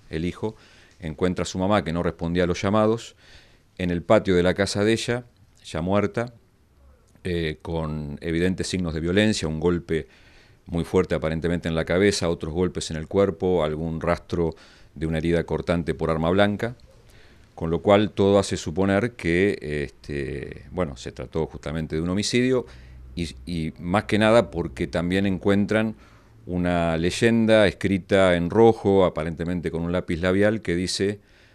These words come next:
"Los vamos a matar a todos, ahora vamos por tus hijos,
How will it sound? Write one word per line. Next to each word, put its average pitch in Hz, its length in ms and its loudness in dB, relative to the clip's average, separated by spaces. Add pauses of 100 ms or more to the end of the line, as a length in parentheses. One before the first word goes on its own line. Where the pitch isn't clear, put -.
(120)
"Los 80 140 -6
vamos 101 320 2
a 92 60 2
matar 90 280 0
a 95 140 0
todos, 117 540 2 (200)
ahora 90 240 -2
vamos 98 280 0
por 87 200 -6
tus - 240 -8
hijos, 123 480 -6